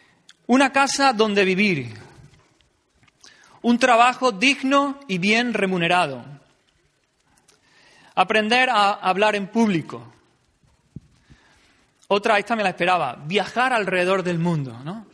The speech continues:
Viajar. Hoy día, viajar se ha convertido en una prioridad grande, especialmente entre los jóvenes, pero ya no solo entre los jóvenes. Conocer el, conocer mundo, viajar.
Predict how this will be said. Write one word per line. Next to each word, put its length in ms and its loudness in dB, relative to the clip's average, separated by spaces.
Viajar. 840 -4
Hoy 160 -2
día, 420 -6
viajar 580 -4
se 100 -8
ha 60 -4
convertido 540 -6
en 80 -8
una 180 -10
prioridad 460 -8
grande, 340 -4
especialmente 640 -8
entre 200 -6
los 120 -2
jóvenes, 320 0
pero 140 -4
ya 100 -2
no 80 -8
solo 240 -2
entre 240 -2
los 140 2
jóvenes. 340 2
Conocer 360 0
el, 160 -4
conocer 400 -4
mundo, 440 2
viajar. 600 2